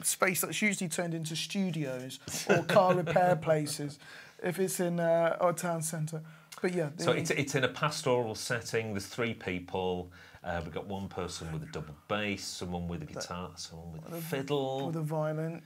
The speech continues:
Speaker 1: yeah. Uh, they, the blokes all have long hair. They're both wearing blazers and jeans, and the lady is wearing, is it a denim jacket and a l-, certainly ankle-length skirt. So I get the impression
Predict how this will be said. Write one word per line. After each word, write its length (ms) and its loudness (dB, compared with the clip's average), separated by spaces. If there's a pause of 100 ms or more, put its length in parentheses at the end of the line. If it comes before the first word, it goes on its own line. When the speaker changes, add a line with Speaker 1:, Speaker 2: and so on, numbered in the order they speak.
Speaker 1:
yeah. 180 -4 (320)
Uh, 400 4
they, 220 0
the 160 -2
blokes 500 4
all 220 4
have 200 2
long 320 4
hair. 640 4 (200)
They're 120 4
both 300 4
wearing 340 6
blazers 640 2
and 160 -4
jeans, 580 -4 (320)
and 160 0
the 60 4
lady 420 2
is 140 -2
wearing, 280 2
is 120 -2
it 60 0 (100)
a 40 0
denim 300 -4
jacket 540 -2
and 340 -4
a 60 -2
l-, 420 0
certainly 680 2
ankle-length 720 -2
skirt. 840 -6 (760)
So 380 2
I 140 4
get 200 0
the 60 -4
impression 640 -4